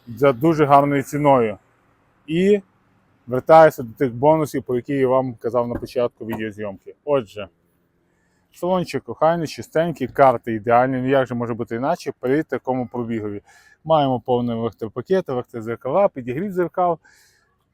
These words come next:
Кермо, дивіться, в ідеалі, просто в ідеалі. Сидіння також. Порожик, як казали би італійці, перфетто.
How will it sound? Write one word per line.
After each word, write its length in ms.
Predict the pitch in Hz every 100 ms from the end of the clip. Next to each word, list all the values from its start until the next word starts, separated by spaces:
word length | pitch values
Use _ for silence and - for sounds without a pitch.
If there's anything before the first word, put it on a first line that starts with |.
| _ _ _ _ _
Кермо, 480 | - 131 131 127 110
дивіться, 380 | 98 104 104 104
в 40 | 95 _ -
ідеалі, 800 | 104 113 101 101 98 117 175 208 _ -
просто 400 | 117 113 - 101
в 60 |
ідеалі. 640 | 101 104 101 98 98 139 160 _ _ _ _ _ _ _ _ _ _ _
Сидіння 540 | - 127 117 110 101
також. 520 | 101 - 107 95 - _ _ _ _ _ _ _ _ _ _ _ _ _ _ _ _ _ _ _ _ _
Порожик, 500 | 131 131 127 107 101 _ _ _ _ _ _ _ _ _ _ _ _ _ _ _
як 120 | 120 110 -
казали 260 | 127 131
би 140 | 123 123
італійці, 460 | 117 123 117 - -
перфетто. 680 | 147 139 - 123 104 - 98